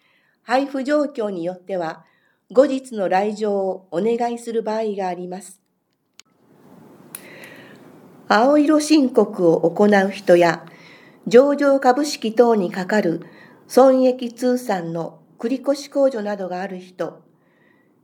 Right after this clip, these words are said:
住宅借入金等特別控除が初年度の人は、田川税務署で申告をしてください。また、田川税務署で不動産の売却や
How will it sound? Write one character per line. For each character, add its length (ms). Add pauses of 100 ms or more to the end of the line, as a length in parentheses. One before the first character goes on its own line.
住 220
宅 580
借 340
入 160
金 340
等 360 (520)
特 240
別 260
控 240
除 140
が 300
初 180
年 260
度 120
の 100
人 260
は、 240 (640)
田 140
川 300
税 160
務 180
署 200
で 340
申 320
告 320
を 80
し 80
て 100
く 80
だ 160
さ 180
い。 160 (920)
ま 160
た、 320 (440)
田 120
川 300
税 180
務 180
署 200
で 260 (240)
不 140
動 240
産 320
の 120
売 220
却 320
や 260